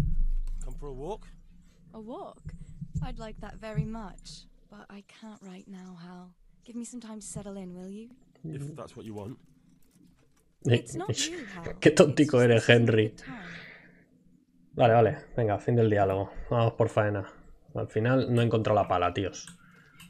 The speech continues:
Speaker 3: A ver, ¿esto se puede abrir o...? No, esto no se puede abrir.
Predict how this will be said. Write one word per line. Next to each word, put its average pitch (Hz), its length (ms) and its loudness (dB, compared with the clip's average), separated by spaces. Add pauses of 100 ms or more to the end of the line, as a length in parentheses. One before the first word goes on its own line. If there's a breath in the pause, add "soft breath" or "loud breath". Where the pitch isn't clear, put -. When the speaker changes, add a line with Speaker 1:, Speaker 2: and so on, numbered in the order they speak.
Speaker 3:
A 113 60 -4
ver, 101 120 2
¿esto 110 240 0
se 113 80 2
puede 98 160 6
abrir 151 380 4
o...? 92 440 -2 (340)
No, 110 360 -10
esto 113 300 -4
no 98 80 -4
se - 80 -12
puede 90 160 -6
abrir. - 160 -12